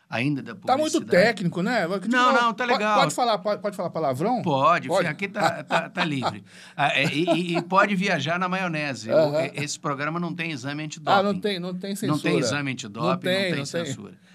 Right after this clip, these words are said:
Speaker 2: Aliás,
Speaker 1: Mas ele,
Speaker 2: falando,
Speaker 1: ele
Speaker 2: ó, falando antidoping, é, tem um, um filme chamado Ícaro, no Netflix, que aborda essa questão, é,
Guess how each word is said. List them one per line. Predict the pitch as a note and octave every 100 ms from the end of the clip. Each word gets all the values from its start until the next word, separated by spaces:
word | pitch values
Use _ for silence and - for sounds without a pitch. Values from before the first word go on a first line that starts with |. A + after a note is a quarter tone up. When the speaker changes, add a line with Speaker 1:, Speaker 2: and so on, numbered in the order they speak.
| -
Speaker 2:
Aliás, | D3+ E3 F#3
Speaker 1:
Mas | A3
ele, | G#3
Speaker 2:
falando, | G#3+ G#3+
Speaker 1:
ele | E3
Speaker 2:
ó, |
falando | - C#3 E3 G3+
antidoping, | G3+ F3+ A#2+ C#3+ F#3+ F#3 G2+ - _ E3 - - _ -
é, | A#2 B2+ A#2+ G#2+
tem | A2 C#3+
um, | F3 F3+ C#3 G#2 F#2+ A#2 A2 G#2
um |
filme | - D3+ E3 B2+ F#2+ -
chamado | - B2 B2 -
Ícaro, | - F#3 - G#2 F#2+ - _
no | A#2
Netflix, | A#2+ B2 - D3 D3+ - - - _ _ _ _
que | -
aborda | B2 C3 D3 C#3+
essa | -
questão, | - D#3 - C3+ C3+ C3 - _ _ _ _ -
é, | A#2+ A#2+ A#2+ A#2 A2+ A2 G#2 G2+